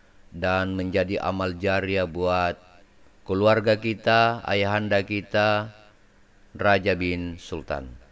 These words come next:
Sebagai tuan rumah, memohon maaf yang sebesar-besarnya jika seandainya pelayanan yang kami berikan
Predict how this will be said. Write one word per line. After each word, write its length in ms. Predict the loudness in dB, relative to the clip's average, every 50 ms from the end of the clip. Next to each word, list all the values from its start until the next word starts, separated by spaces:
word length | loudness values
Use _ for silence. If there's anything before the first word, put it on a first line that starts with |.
| -20 -20 -20 -20 -20 -20 -20 _ -20 -20 -20 -20 _ -20 -20 -20 -20 -20 -20 _ _ -20 _ -20 -20 _ _ _ _ -20 _ _ _ -20 _ -20 -20 -20 -20 -20 _ -20 -20 -20 -20 _ _ _ _ -20 -20 -20 -20 -20 -20 _ -20 -20 -20 _ _ -20 _ _ _ -20 -20 -20 -20 -20 _ -20 -20 -20 -20 -20 -20 -20 -20 -20 -20 -20 -20 -20 -20 -20 -20 -20 -20
Sebagai 480 | -14 -10 0 2 2 4 4 2 2 4
tuan 260 | 4 4 4 4 0
rumah, 540 | -2 -2 -2 0 0 0 0 -2 -4 -6 -10 -16 -20 -20 _ -20 -20 -20 _ _ _ -20 _ -20 _ -16 _
memohon 480 | -4 -2 0 0 0 0 0 0 0 0
maaf 320 | 0 2 2 0 0 0
yang 160 | -2 -2 -2
sebesar-besarnya 1040 | 0 -4 -4 -4 -2 0 0 0 0 0 -2 -4 0 0 0 0 0 -2 0 0 0
jika 320 | 0 -2 -6 -4 0 0 0
seandainya 1120 | 0 0 -2 -2 -2 -4 0 0 0 0 0 -2 -2 -2 -2 0 0 0 -2 -4 -6 -12 -20 -20 -20 -20 -20 -20 -20 -20 -20 -10 -4
pelayanan 560 | 0 2 4 6 6 4 4 2 0 -2 0
yang 160 | 0 0 -2 -2
kami 320 | 0 0 0 0 0 -2
berikan 800 | -2 -2 -2 -2 -4 0 2 2 2 4 2 -2 -4 -6 -10